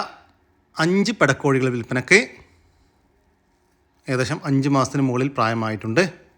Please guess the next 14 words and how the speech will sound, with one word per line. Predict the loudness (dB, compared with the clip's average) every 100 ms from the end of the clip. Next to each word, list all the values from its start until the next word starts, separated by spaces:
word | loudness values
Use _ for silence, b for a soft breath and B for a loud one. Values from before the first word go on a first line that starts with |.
| _ _ _ _ _ _ _ _ _ _ _ _ _ _ _ _ _ _ _ _ _ _ _ _ -2
ഇതിൻ്റെ | 2 4 2
ഉദ്ദേശിക്കുന്ന | 0 2 2 6
വില | 4 4 4
രണ്ടായിരം | 6 6 4 2
രൂപയാണ്. | 0 0 0 -2 -6 _ _ -4
അഞ്ച് | -2 0
മാസത്തിന് | 0 -2 -2 -2
മുകളിൽ | -2 -4
പ്രായമുള്ള | -4 -4 -4 -4 -4 -2
അഞ്ച് | 2 4 4
നാടൻ | 4 2 -2
കോഴികൾക്ക് | -2 -4 -2 0 0 -2 -20 _ _ _ _ _ -4
രണ്ടായിരം | 0 2 2 2 -2
രൂപ. | 0